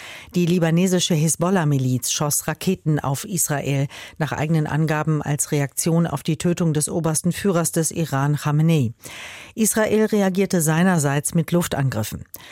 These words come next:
Nach Angaben der libanesischen Regierung wurden dabei mehr als dreißig Menschen getötet und fast hundertfünfzig verletzt.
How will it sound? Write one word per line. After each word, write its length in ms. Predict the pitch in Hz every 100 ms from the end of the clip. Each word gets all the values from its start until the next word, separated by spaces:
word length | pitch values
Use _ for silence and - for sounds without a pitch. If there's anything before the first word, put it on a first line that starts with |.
| - -
Nach 120 | 139
Angaben 460 | 117 160 156 156 156
der 100 | 147
libanesischen 680 | 151 151 151 170 190 190
Regierung 560 | 160 165 147 175 202 190
wurden 220 | 185 180
dabei 300 | 170 156 151
mehr 160 | 156 135
als 200 | 139 -
dreißig 500 | 147 156 202 202 -
Menschen 320 | 170 175 170
getötet 500 | 165 - 175 196 202
und 220 | - 165
fast 320 | - 170 -
hundertfünfzig 840 | 170 160 156 - 180 175 - 165 -
verletzt. 540 | 175 160 - - -